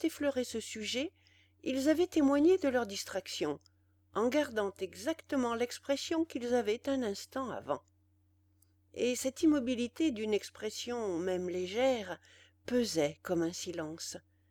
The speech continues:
Il eût été impossible de dire qu'elle blâmât,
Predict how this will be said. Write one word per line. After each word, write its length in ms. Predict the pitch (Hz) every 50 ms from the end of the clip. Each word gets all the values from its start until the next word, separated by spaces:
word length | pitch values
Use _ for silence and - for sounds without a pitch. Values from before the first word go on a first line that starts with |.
| _ _ _ _ _ _ _ _ _ _ _ _ _ -
Il 120 | 277 302
eût 40 | 320
été 380 | 320 - 330 330 - - 370 349
impossible 760 | 302 277 - - - 349 349 - - - 359 381 359 320 285
de 140 | 254 240 254
dire 360 | 214 196 214 240 294 330 -
qu'elle 220 | - 277 262 247 226
blâmât, 760 | 190 185 220 214 214 214 208 185 160 156 160 190 226 269